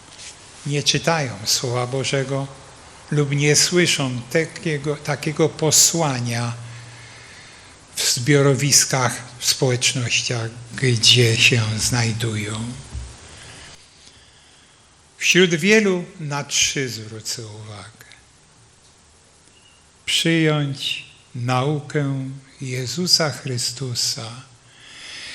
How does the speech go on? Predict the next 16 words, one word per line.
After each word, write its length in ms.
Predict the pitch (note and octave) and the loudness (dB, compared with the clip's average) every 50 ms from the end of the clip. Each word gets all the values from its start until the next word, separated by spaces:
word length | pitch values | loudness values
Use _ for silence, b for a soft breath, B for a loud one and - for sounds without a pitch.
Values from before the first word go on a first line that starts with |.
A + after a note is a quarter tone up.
| B B B B B B - | B B B B B B 4
jako 340 | C#3+ D3+ D#3+ D#3+ - F3 E3+ | 4 4 4 6 4 4 4
naszego 560 | E3+ F3 E3+ E3 - F#3+ F3+ D#3 F#3 F3 D#3+ | 6 4 4 4 4 4 4 4 4 4 4
Zbawiciela, 1500 | C#3 C3 B2+ B2+ A#2+ A#2 D3 D#3 D#3+ D#3 D#3+ E3 D#3+ D3 - - - F3 D#3+ C#3+ C3 B2 A2+ G#2 F#2+ G2+ G#2 A2 A#2+ B2+ - - - _ _ _ _ _ _ _ _ _ _ _ B B B B B B B B B | 2 0 -2 -4 -2 2 2 2 4 4 2 0 0 2 4 4 4 4 2 2 0 -2 -8 -8 -10 -12 -14 -16 -18 -20 -20 -20 -20 _ _ _ _ _ _ _ _ _ _ _ B B B B B B B B B
który 340 | - - - F#3 F#3 F#3 F#3 | -4 2 4 6 6 6 4
posiada 600 | - G3 F#3+ D#3 - G3+ G3+ G3 F3+ F#3+ G3 G3 | 4 2 2 2 4 4 2 2 2 2 2 2
jedno 600 | F#3+ F#3 F#3 G3+ A3 A#3 A3 A3+ A3 A#3+ B3 A#3 | 4 4 4 6 6 6 4 2 2 2 0 0
imię, 500 | G3+ G#3+ A#3+ A#3 G#3 F3+ E3+ D#3+ D#3+ D#3 | -2 -2 0 0 0 0 0 0 -2 -2
w 80 | D3+ - | -4 -6
którym 480 | - - - F3 F3 F3+ F3+ F3 E3 | -8 -4 -2 -2 0 -2 -2 -2 0
dane 400 | D3+ F3 F3+ F#3+ G3 G3 G#3 G#3 | 2 4 4 4 2 0 0 0
jest 280 | G#3 G#3+ G#3 G3+ F3 D#3 | 2 2 2 0 0 -2
zbawienie, 680 | D#3 E3 E3 F#3+ G3 F#3 F#3+ G#3 G#3+ A3 G#3+ A3 G#3+ | -4 -2 0 0 2 2 4 4 4 4 4 0 0
według 360 | G3+ G3+ G3 F3+ F#3+ F3+ D#3 D3 | 0 0 -2 -2 -2 -4 -4 -6
Dziejów 420 | C3 - E3+ G3 G#3 G3+ G3 F#3+ | -6 -2 -2 0 0 0 0 0
Apostolskich, 920 | F#3 F3+ F#3 - F#3 E3 - - - F#3 F#3+ F#3 E3+ D#3 - - F#3 E3 D#3+ | -2 -2 -2 -4 -6 -6 -6 -4 -2 0 0 0 -2 -4 -4 -4 -4 -4 -4
rozdział 420 | E3 E3 D#3 C#3 D3+ D3 C#3 B2+ | -4 -4 -6 -6 -6 -8 -8 -10